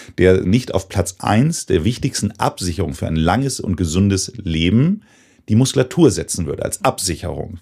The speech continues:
wohlgemerkt. Das heißt also, wenn du lange gesund altern möchtest, ist eine gute, ausgeprägte Muskulatur zu haben und zu erhalten die beste Versicherung. Das ist ein bisschen wie die Lebensversicherungspolice sozusagen.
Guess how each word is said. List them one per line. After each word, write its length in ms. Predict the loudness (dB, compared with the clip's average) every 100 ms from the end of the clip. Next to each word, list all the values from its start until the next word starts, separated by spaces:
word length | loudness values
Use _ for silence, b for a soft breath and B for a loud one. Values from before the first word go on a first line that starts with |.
| 0
wohlgemerkt. 600 | 2 2 0 -4 -8 -10
Das 140 | -4 0
heißt 260 | 0 0
also, 300 | -2 0 2
wenn 240 | 2 2 2
du 320 | 2 2 -2 B B B B B B
lange 380 | 0 2 2 0
gesund 440 | -2 0 0 0
altern 380 | 2 2 2 0
möchtest, 720 | 2 2 2 0 0 -4 -18 _
ist 540 | -10 -2 0 0 -6 -14
eine 220 | -4 -2 0
gute, 360 | 0 2 2
ausgeprägte 560 | 2 0 -2 -4 -4 0
Muskulatur 640 | -2 0 -2 -2 0 0
zu 380 | 0 -2 -2 -4 b -8
haben 420 | 0 0 0 -2
und 140 | -4
zu 140 | -4 -4
erhalten 580 | -2 2 2 2 0 -2 b b
die 80 | -6
beste 360 | 0 0 0 -2
Versicherung. 440 | -2 -2 -4 -6
Das 100 | -4
ist 60 | -2
ein 60 |
bisschen 260 | 0 2 2
wie 100 | 2
die 200 | 2 0 B B
Lebensversicherungspolice 1080 | 2 4 4 2 0 0 0 0 0 -2 -4
sozusagen. 640 | -6 -6 -4 -4 -4 -6